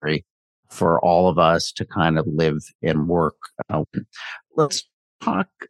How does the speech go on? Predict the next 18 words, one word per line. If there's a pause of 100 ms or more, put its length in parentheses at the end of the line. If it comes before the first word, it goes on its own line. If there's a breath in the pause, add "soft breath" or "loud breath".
(180)
Sean,
a
bit
about (680)
the
state
of (160)
labor
in
Canada
right
now.
You
know,
inflation
has
had
a,